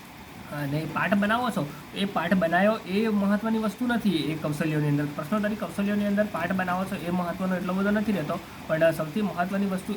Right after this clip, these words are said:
એ રહે છે કે તમે એમાંથી ક્વેશ્ચન કેટલા કાઢો છો અને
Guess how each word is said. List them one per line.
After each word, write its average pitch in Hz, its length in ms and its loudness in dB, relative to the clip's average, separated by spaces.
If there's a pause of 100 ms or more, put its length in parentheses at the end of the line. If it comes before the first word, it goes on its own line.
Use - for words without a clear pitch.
(140)
એ 196 120 4
રહે 147 200 0
છે 165 160 0
કે - 360 -8
તમે 180 220 0
એમાંથી 180 280 0
ક્વેશ્ચન 202 440 2
કેટલા 202 300 2
કાઢો 208 340 0
છો 285 240 -4
અને 190 320 -2